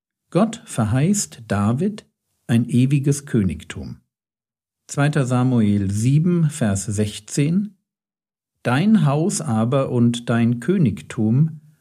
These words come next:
sollen vor dir Bestand haben für ewig. Dein Thron soll fest stehen für ewig.“ Und David versteht genau, was damit gemeint ist.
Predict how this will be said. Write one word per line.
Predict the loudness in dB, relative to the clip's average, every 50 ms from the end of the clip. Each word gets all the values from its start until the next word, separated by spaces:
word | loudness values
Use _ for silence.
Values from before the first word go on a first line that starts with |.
| _ _
sollen | -6 -2 0 0 0 0 0 0 0 -2
vor | -2 -2 -2 -2 0 0
dir | -2 -2 -2 -2 -2
Bestand | -2 -4 -6 -6 -4 0 0 0 0 0 -2 -4
haben | -4 -2 -2 0 2 2 2 2 0 -4 -8
für | -4 -4 -4
ewig. | -2 -2 -4 -4 -4 -8 -12 -16 _ _ _ _ _ _ _ _ _ _ _
Dein | -4 0 0 0 0
Thron | 0 -2 0 0 2 2 2 2 2
soll | 2 0 0 0 0 -2
fest | -4 -4 -4 -4 -4 -4 -6 -12 -14 -18 -20 -14
stehen | -12 -12 -8 -4 -2 0 2 2 2 2 2 0 -2 -4 -10 -20 _ _ _
für | -8 -6 -6
ewig.“ | -4 -2 -2 -4 -4 -6 -10 -14 _ _ _ _ _ _ _ _ _ _ _ _ _ _ _ _ _ _ _ _ _ 0
Und | 2 2 2 2 0 -2
David | -2 -2 0 -2 -2 -4 -2
versteht | -2 -4 -2 0 0 -2 -2 -2 0
genau, | 2 2 2 4 2 2 0 0
was | 0 -2 -2 -2
damit | 0 2 4 4 2 0 -2
gemeint | -4 -2 0 2 2 2 2 0 -2
ist. | -6 -10 -12 -14 -20 -20